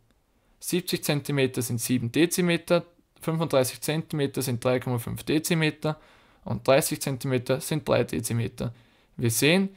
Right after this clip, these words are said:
wir müssen, um von Zentimeter auf Dezimeter umrechnen zu können, mit zehn, durch zehn dividieren.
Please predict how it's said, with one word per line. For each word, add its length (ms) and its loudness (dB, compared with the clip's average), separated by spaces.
wir 140 0
müssen, 440 0
um 200 -2
von 160 2
Zentimeter 720 2
auf 100 -2
Dezimeter 580 0
umrechnen 400 2
zu 120 -4
können, 360 0
mit 280 -2
zehn, 480 2
durch 420 10
zehn 440 4
dividieren. 640 6